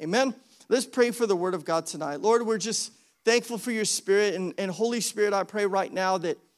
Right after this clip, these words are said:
you would just speak through me, Lord, your vessel. Lord, I humble myself before you, God. And I just pray tonight that your holy word would just speak to each and every heart in this place, Lord.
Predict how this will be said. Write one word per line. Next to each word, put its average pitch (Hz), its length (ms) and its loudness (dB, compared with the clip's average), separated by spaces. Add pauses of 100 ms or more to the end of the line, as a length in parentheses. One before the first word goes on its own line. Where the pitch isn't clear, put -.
(340)
you 220 160 0
would 233 100 2
just 190 240 -4
speak 220 240 -4
through 214 240 -4
me, 208 180 0
Lord, 196 280 2
your 185 80 0
vessel. 180 440 -2
Lord, 175 200 -2
I 165 80 2
humble 196 300 -4
myself 175 540 -4
before 165 360 -6
you, 165 160 -2
God. 151 320 -4 (560)
And 175 60 0
I 196 80 4
just 196 220 -4
pray 202 200 0
tonight 185 460 0
that 190 80 -6
your 185 120 2
holy 190 300 0
word 185 360 0
would 175 160 0
just - 340 -4 (280)
speak 214 340 -2
to - 140 -2
each 214 240 -2
and 208 100 -2
every 185 220 2
heart 165 320 0
in 180 140 -4
this 170 200 -4
place, 160 460 -4
Lord. 156 320 -4